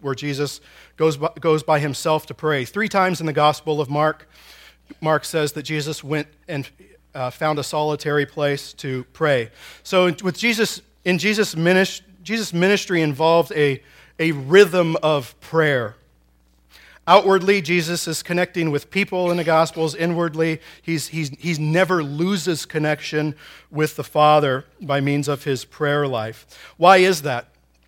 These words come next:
Because the Father is the source of Jesus' authority. The Father is the source of Jesus' authority. Prayer grounds Jesus in that authority and equips him to go out and minister, whether it's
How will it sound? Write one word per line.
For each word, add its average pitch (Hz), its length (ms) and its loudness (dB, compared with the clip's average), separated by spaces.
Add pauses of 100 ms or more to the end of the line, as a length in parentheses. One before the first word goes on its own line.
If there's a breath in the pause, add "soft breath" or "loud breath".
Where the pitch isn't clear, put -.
(440 soft breath)
Because 180 360 2
the 180 100 -2
Father 190 500 8
is 160 160 -2
the 156 100 -6
source 180 480 -4
of 135 140 -10
Jesus' 151 440 -6
authority. 131 640 -10 (1080)
The 156 100 -4
Father 180 460 6
is 160 140 -2
the 151 100 -6
source 180 520 -2
of 135 120 -6
Jesus' 156 600 -6
authority. 143 760 -2 (340 loud breath)
Prayer 185 600 4 (240 loud breath)
grounds 180 800 2
Jesus 175 800 -4 (1400)
in 180 220 2
that 175 180 10
authority 175 880 2
and 147 120 -2
equips 180 460 -4
him 175 240 0
to 156 180 -8
go 160 300 4
out 170 320 4
and 139 180 -4
minister, 151 520 -4
whether 135 280 -6
it's 135 160 -10